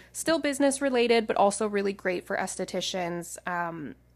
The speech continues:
and clients too, if clients wanna listen to this, or people who suffer from P C O S or other issues, to really gain some knowledge about how to treat. Um, obviously we can't diagnose and we can't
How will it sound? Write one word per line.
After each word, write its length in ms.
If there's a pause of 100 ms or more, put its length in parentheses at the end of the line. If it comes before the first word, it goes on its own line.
(140)
and 200
clients 460
too, 180
if 100
clients 360
wanna 160
listen 380
to 120
this, 380
or 420 (560)
people 300
who 120
suffer 380
from 460 (380)
P 120
C 220
O 80
S 260
or 80
other 240
issues, 540
to 120
really 500
gain 200
some 220
knowledge 360
about 220
how 160
to 100
treat. 480 (420)
Um, 500 (600)
obviously 360
we 80
can't 200
diagnose 460
and 100
we 80
can't 300